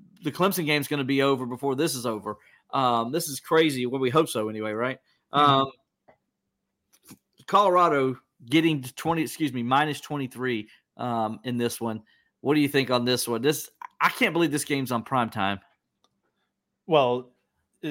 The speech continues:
Speaker 2: I, are you trying to make a little joke there? Prime time?
Speaker 1: Oh, I didn't even think about that. No.
Speaker 2: Uh, uh-huh.
Speaker 1: Coach
Speaker 2: But yeah.
Speaker 1: Prime in prime time. I, I mean, seriously, it's,
Speaker 2: Yeah.
Speaker 1: it's Colorado State is not a very good football team.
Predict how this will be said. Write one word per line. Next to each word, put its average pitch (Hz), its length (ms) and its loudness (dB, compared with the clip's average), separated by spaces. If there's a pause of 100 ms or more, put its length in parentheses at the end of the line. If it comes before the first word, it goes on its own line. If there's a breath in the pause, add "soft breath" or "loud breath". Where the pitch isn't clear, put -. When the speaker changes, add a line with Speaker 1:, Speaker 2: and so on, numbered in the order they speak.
Speaker 2:
I, 151 440 0 (160)
are 175 100 6
you 202 80 6
trying 247 160 8
to 233 40 8
make 220 160 8
a 233 40 10
little 180 640 6
joke 175 280 4
there? 190 260 8 (100)
Prime 175 260 6
time? 190 460 2 (160)
Speaker 1:
Oh, 147 120 6
I 127 80 8
didn't 147 120 4
even 120 100 0
think 151 180 -2
about 131 160 0 (100)
that. 151 280 6
No. 139 180 4
Speaker 2:
Uh, 143 60 2
uh-huh. 131 400 -4
Speaker 1:
Coach 165 140 6
Speaker 2:
But 156 120 2
yeah. 160 120 4
Speaker 1:
Prime 147 240 4
in 127 80 -6
prime 143 240 -2
time. 113 180 -2
I, 170 260 2
I 208 60 2
mean, 233 160 2
seriously, 247 520 -2
it's, 160 140 -8 (340 soft breath)
Speaker 2:
Yeah. 143 240 4
Speaker 1:
it's - 80 -14 (180)
Colorado 254 500 4
State 247 320 2
is 190 120 -4
not 226 120 0
a 202 40 -10
very 214 160 2
good 202 200 -2
football 214 280 -4
team. 117 320 -6